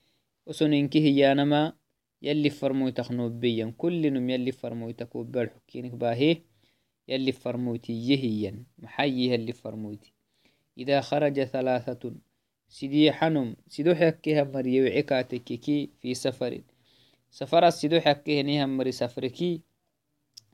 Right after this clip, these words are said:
فليؤمروا. سعال هاي سيتوني أحدهم.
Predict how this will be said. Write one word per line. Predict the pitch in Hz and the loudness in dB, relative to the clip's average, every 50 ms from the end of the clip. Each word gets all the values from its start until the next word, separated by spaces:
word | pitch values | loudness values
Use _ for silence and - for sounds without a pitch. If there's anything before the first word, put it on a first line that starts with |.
| _ | _
فليؤمروا. | - 143 143 143 143 135 139 135 139 139 131 131 131 135 139 143 139 127 - - _ _ _ _ _ _ _ _ _ _ _ _ _ _ _ _ _ _ _ | 0 2 4 6 6 6 4 4 4 0 0 0 0 2 2 4 2 2 -2 -4 _ _ _ _ _ _ _ _ _ _ _ _ _ _ _ _ _ _ _
سعال | _ - - 143 139 170 180 185 | _ -2 2 6 8 8 8 8
هاي | 165 165 165 156 139 | 6 6 4 4 4
سيتوني | - - 143 143 - 147 143 143 135 135 127 123 - - _ _ _ _ _ _ _ _ - | 2 0 -2 0 2 4 4 4 4 2 0 -2 -4 -10 _ _ _ _ _ _ _ _ -20
أحدهم. | - - - 123 131 131 123 120 123 117 | -10 -4 0 0 0 0 0 -4 -4 -6